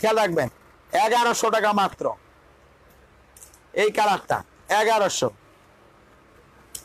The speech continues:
এগারোশো টাকা red colour, এগারোশো টাকা। আপনাদের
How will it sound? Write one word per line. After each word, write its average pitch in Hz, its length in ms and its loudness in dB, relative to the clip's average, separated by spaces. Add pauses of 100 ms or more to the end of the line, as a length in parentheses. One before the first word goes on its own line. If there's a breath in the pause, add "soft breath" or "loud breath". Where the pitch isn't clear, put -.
(720)
এগারোশো 214 400 0 (100)
টাকা 120 200 -4 (1160)
red 208 280 0 (100)
colour, 170 260 2 (400)
এগারোশো 233 560 0
টাকা। 175 180 0 (380)
আপনাদের 214 460 0